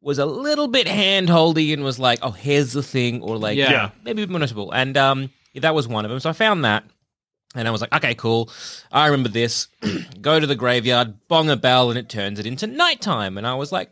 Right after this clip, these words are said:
Speaker 1: "Cool."
Speaker 2: Okay.
Speaker 1: And so now, and again, the game doesn't tell you this. You just kinda have to figure it out by yourself.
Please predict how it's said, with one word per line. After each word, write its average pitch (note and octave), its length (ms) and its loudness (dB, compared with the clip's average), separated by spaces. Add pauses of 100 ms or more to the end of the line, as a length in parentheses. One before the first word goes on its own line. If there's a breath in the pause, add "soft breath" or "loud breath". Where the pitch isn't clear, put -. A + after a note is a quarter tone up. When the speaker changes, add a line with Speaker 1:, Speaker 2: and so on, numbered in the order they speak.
(120)
Speaker 1:
"Cool." G4+ 400 -6
Speaker 2:
Okay. A#3 480 0
Speaker 1:
And B2 120 -4
so C3 160 -2
now, D#3+ 680 2
and C3 200 -2
again, C#3 560 -2
the D3 160 -4
game A3 360 -4
doesn't B3+ 400 -2
tell E4 240 4
you A3+ 180 0
this. C#3+ 360 0
You E3 140 -6
just F#3+ 120 -8
kinda G3+ 200 -4
have G3 100 -4
to E3+ 80 -6
figure F#3 340 -4
it E3+ 60 0
out E3+ 180 4
by D#3+ 200 4
yourself. B2 680 0